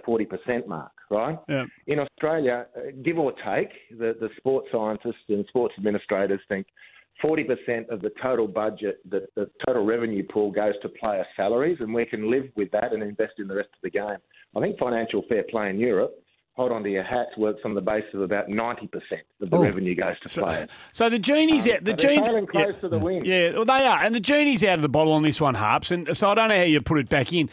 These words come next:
Speaker 2: Gazy's view is, we're having a chat off air,
Speaker 3: It's
Speaker 2: and
Speaker 3: not
Speaker 2: I
Speaker 3: my view. I just,
Speaker 2: No.
Speaker 3: I don't have the answer
Speaker 2: Yeah,
Speaker 3: to.
Speaker 2: but it's your, your view.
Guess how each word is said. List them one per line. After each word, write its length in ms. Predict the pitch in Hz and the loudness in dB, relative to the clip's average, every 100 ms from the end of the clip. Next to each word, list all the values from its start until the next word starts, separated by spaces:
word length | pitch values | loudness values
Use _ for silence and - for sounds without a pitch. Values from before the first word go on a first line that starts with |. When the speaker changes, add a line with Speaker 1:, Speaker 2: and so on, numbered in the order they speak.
| - - _ | -10 -20 _
Speaker 2:
Gazy's 520 | 233 277 294 226 220 | 2 4 2 2 0
view 320 | 151 185 175 170 | 2 2 4 2
is, 440 | 160 165 151 - | 2 2 2 0
we're 160 | 185 202 | 2 2
having 160 | 226 | 2
a 40 | 160 | 2
chat 260 | - 139 | 2 2
off 160 | 127 113 | 2 0
air, 80 | 165 | 0
Speaker 3:
It's 60 | |
Speaker 2:
and 40 | 247 | 4
Speaker 3:
not 60 | 214 | 4
Speaker 2:
I 20 | |
Speaker 3:
my 200 | 196 147 | 6 4
view. 360 | 101 127 190 147 | 2 2 4 4
I 60 | |
just, 120 | 135 | 4
Speaker 2:
No. 140 | 175 151 | 2 2
Speaker 3:
I 80 | 139 | 2
don't 180 | 147 135 | 4 4
have 180 | 135 - | 4 2
the 160 | 123 | 0
answer 440 | 131 143 170 - 107 | 0 2 0 -2 -2
Speaker 2:
Yeah, 160 | 269 85 | -2 -2
Speaker 3:
to. 60 | - | 0
Speaker 2:
but 120 | 220 | 0
it's 160 | 208 | 0
your, 120 | 254 254 | 0 0
your 180 | 233 240 | 0 0
view. 160 | 214 | -2